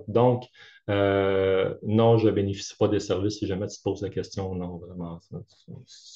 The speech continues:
il y a une affaire qui m'intéresse pas dans la vie, c'est bien ça. Euh,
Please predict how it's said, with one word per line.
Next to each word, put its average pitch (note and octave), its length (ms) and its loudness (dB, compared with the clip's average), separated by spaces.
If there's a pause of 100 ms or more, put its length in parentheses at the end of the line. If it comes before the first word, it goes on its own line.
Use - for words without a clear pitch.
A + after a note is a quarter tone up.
(160)
il - 40 -8
y - 20 -2
a F#2+ 40 -4
une G2 60 -4
affaire G#2 240 -2
qui - 60 -6
m'intéresse G2 360 -2
pas G#2 140 -2
dans G2 120 -4
la F#2+ 60 -6
vie, F2+ 140 -8
c'est A2 200 -10
bien - 160 -12
ça. - 140 -12 (560)
Euh, G2+ 420 2